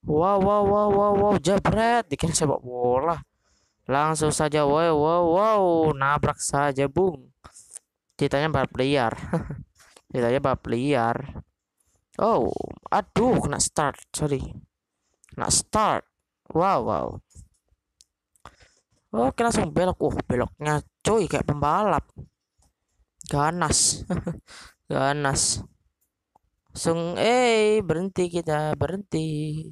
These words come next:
Berhenti di sini, guys. Oke. Langsung saja kita, kita sholat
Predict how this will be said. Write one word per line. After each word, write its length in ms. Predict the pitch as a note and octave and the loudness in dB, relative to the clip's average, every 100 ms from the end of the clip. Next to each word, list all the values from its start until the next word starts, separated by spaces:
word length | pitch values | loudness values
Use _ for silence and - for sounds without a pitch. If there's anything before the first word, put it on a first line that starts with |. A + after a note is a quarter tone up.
| - _ _ _ _ - | -20 _ _ _ _ -20
Berhenti 960 | - C#3+ C3+ C#3 F3+ F#3+ D#3 D#3+ D#3+ D3+ | -8 -4 -2 0 -2 -2 -2 -2 0 0
di 160 | D#3 - | 0 0
sini, 400 | - A3 A3+ G3+ | 0 0 0 -2
guys. 720 | G3 G3+ G3 G#3 B3+ - - B3 | -2 -4 -4 -4 -4 -4 -2 -4
Oke. 240 | - - _ _ _ _ _ _ _ _ _ _ _ _ - - | -2 -6 _ _ _ _ _ _ _ _ _ _ _ _ -20 -16
Langsung 320 | D3 - C#3+ | -8 -6 -4
saja 240 | C#3+ C#3+ | -2 -2
kita, 160 | - - | -4 -8
kita 260 | D3+ - C#3+ | -8 -4 -4
sholat 720 | - - F3 A#3+ A#3+ A3+ A3+ | -4 -4 -2 -2 -2 -2 -4